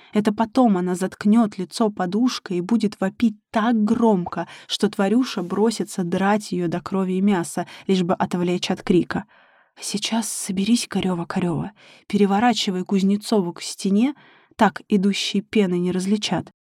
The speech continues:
Хватай светличную, тащи в постель и сама возвращайся туда же. Завернись в одеяло до самых глаз, чтоб царапины свежие спрятались, чтобы не слышно было, как звенят в тебе боль и страх.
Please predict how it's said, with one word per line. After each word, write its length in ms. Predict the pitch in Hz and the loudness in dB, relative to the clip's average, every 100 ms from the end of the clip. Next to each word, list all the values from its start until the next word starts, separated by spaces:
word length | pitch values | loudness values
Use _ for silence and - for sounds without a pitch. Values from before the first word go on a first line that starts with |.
| _ _ _ | _ _ _
Хватай 500 | - 208 214 214 175 | -10 -2 0 2 -2
светличную, 760 | - 180 - 220 254 - 170 | -2 -8 0 0 0 -4 -4
тащи 280 | 170 180 - | -4 -6 -2
в 120 | 208 | -4
постель 440 | - 185 - 247 240 | -4 -8 -4 -2 0
и 40 | |
сама 300 | 202 208 202 | -2 -2 0
возвращайся 600 | 214 190 190 - 214 214 | 0 -2 -4 -2 -2 -2
туда 340 | 208 208 180 160 | -2 0 0 0
же. 180 | - - _ _ _ | -4 -8 _ _ _
Завернись 640 | 180 185 214 226 220 202 | -4 0 0 2 0 -2
в 60 | 175 | -4
одеяло 460 | 180 185 208 240 180 | -4 -2 0 0 -2
до 100 | 180 | -4
самых 360 | - 208 214 | -4 -2 0
глаз, 280 | 202 196 165 | 0 0 -2
чтоб 200 | - - | -6 -10
царапины 500 | - 202 220 196 175 | -6 0 0 0 -4
свежие 440 | 180 - 180 170 185 | -6 -2 -2 0 -2
спрятались, 680 | - - 170 160 170 - - _ _ | -4 -2 0 0 -4 -4 -10 _ _
чтобы 240 | - 190 | -4 0
не 100 | 196 | 2
слышно 560 | 208 - 226 208 - 180 | 0 -2 -2 -2 -6 -4
было, 380 | 180 208 180 165 | 0 2 2 0
как 200 | 165 175 | -2 -2
звенят 420 | 170 190 202 170 | 0 2 2 0
в 80 | - | -4
тебе 320 | - - 208 - - - _ | -2 0 -2 -8 -16 -20 _
боль 280 | 190 185 165 | -2 0 0
и 40 | |
страх. 640 | - - 139 - - - | -2 -2 -2 -2 -6 -12